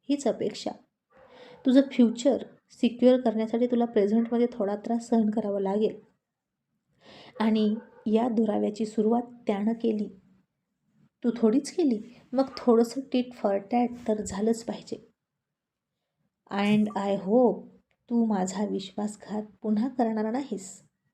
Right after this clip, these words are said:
गुड नाईट," असं म्हणून तन्वी झोपली आणि स्वीटी विचार करत राहिली. आणि दुसऱ्या दिवशी आर्यनने स्वीटीचे मेसेज बघितले आणि त्याला तर फार आनंद झाला.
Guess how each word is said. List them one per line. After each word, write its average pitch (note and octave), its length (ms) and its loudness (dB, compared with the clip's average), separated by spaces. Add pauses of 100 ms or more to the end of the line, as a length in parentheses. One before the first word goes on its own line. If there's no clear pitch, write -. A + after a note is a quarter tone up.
(200)
गुड G3 200 0
नाईट," A3+ 340 -4 (400)
असं A3+ 240 -2
म्हणून A3 280 2
तन्वी G#3+ 340 2
झोपली A3+ 340 -2
आणि G3+ 140 -2
स्वीटी G#3+ 460 -4
विचार G#3+ 320 -6
करत G#3+ 340 -8
राहिली. G#3+ 320 -8 (840)
आणि A#3 120 2
दुसऱ्या G#3 400 0
दिवशी A3 440 -4 (520)
आर्यनने G#3 600 -4 (340)
स्वीटीचे G#3+ 480 -6
मेसेज G#3 440 -4
बघितले G#3 500 -6 (520)
आणि A3+ 360 2 (2500)
त्याला G#3 240 -6
तर A3 140 -4 (100)
फार G#3+ 280 -10
आनंद A#3+ 320 -2
झाला. A3 260 -4